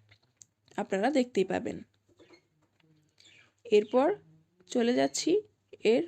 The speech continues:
ফলাফল নিয়ে। কেটে ফেলা অংশের সাইড দিয়ে অবশ্যই অনেকগুলো কুশি বের হবে। আপনারাই দেখতে পাচ্ছেন এই যে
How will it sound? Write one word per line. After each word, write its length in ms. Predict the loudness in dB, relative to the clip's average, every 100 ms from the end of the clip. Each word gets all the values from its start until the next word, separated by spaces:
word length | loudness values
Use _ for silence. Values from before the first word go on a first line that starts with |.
| -6
ফলাফল 520 | -2 0 0 -2 -6 -6
নিয়ে। 200 | -8 -12 _ _ _ _ _ _ -20 -20 -20 -20 _ _
কেটে 240 | -2 0 2
ফেলা 320 | 4 4 4 2
অংশের 520 | 0 0 0 0 0 -6 _ _ _ -18
সাইড 340 | -2 0 0 0
দিয়ে 160 | 2
অবশ্যই 640 | 4 4 2 0 0 2 0 -2
অনেকগুলো 520 | -4 -4 -4 -2 -2
কুশি 300 | -2 -2 0
বের 200 | 0 0
হবে। 300 | 0 -2 0 0 -4 _ _ _ _ _ _ _ _ _ -14
আপনারাই 340 | -8 -4 -2
দেখতে 280 | -2 -2 -4
পাচ্ছেন 400 | -4 -2 -2 -2 -4 _
এই 160 | -6
যে 140 | -2